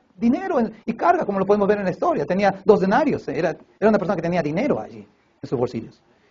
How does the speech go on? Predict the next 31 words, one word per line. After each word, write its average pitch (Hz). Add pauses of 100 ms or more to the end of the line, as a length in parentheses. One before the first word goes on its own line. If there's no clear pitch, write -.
(180)
Pero 175
con 175
todo 214
eso 214
se 170
detuvo. 170 (1040)
Lo 202
llevó 208
a 254
este 247
hombre 233 (520)
al 175
hostal, 233 (340)
al 160
inn. 226 (500)
Y -
ahí 226
encargó 208
a, 196
a, 175
a 175
este 202
hostalero 214
que, 196
que 214
cuidara 262
de 247
él 262
a 208
su 262
regreso. 262